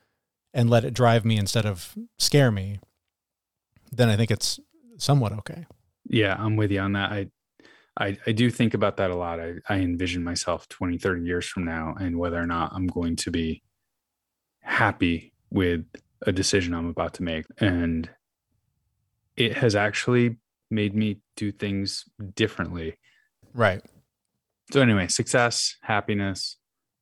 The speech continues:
Speaker 2: it's different for everyone. And I, I think the, the one thing that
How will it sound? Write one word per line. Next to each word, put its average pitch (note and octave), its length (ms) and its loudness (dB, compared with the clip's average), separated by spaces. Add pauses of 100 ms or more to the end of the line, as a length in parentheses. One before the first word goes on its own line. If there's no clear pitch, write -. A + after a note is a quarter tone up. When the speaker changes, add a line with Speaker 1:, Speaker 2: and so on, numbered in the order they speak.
(420)
Speaker 2:
it's - 120 -20
different A2 320 -2
for G2 120 2
everyone. F#2 520 0 (560)
And A2 160 0
I, G2+ 220 -2
I B2 60 0
think D3 260 2
the, G#2 200 2
the A2 160 -4
one A#2 240 0
thing G2+ 280 -4
that F2 160 -10